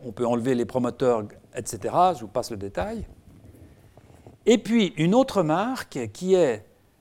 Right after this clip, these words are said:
la triméthylation de la lysine quatre,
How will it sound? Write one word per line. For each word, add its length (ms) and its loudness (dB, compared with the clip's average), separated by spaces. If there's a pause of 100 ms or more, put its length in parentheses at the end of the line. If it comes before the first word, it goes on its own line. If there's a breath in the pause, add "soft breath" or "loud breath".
(100)
la 180 2
triméthylation 1120 -2 (180)
de 220 -2
la 180 2
lysine 600 -4 (320)
quatre, 520 -4